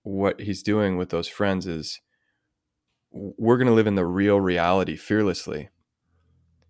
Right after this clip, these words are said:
um, while the world around us is a world, and not, not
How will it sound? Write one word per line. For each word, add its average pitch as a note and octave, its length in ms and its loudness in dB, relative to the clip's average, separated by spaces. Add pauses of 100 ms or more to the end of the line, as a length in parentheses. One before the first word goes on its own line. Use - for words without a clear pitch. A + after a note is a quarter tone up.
(540)
um, F2 320 -4
while G2 420 4
the F#2+ 80 -2
world G2 240 0
around F#2+ 260 0
us F2+ 160 -4
is E2 120 -8
a F2 40 -6
world, F2+ 280 0
and G2 100 -4
not, F#2+ 240 -2
not A2+ 300 0